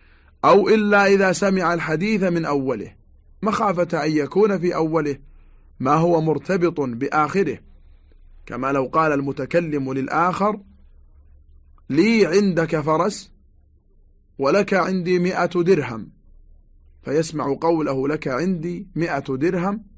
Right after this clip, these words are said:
ولم يسمع ما قبلها. فإذا شهد على ما سمع فقط،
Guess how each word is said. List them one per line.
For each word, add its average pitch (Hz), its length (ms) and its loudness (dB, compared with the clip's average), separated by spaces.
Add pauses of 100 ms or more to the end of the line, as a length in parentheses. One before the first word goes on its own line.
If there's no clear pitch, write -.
(120)
ولم 147 340 -2
يسمع 151 500 -4
ما 160 200 -2
قبلها. 117 560 -8 (1600)
فإذا 147 300 4
شهد 165 360 2
على 143 480 2
ما 143 240 0
سمع 135 460 -2
فقط، 143 480 -4